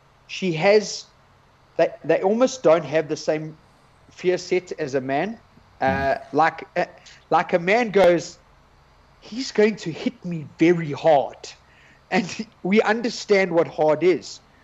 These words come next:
Speaker 1: I think women kind of don't think in that way. They've just got this,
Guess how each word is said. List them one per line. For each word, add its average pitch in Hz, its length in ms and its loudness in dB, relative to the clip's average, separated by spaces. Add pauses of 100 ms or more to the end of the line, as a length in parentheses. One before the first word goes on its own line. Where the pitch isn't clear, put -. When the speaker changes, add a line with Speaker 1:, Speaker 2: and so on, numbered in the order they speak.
(220)
Speaker 1:
I 143 60 -4
think 202 360 -4 (480)
women 202 440 -2
kind 190 340 -8
of 160 80 -6 (100)
don't 165 260 0 (280)
think 202 240 -4
in 190 160 2
that 135 260 -2
way. 104 360 -2
They've 143 360 -2
just - 280 -8
got 156 240 -2
this, 160 240 -6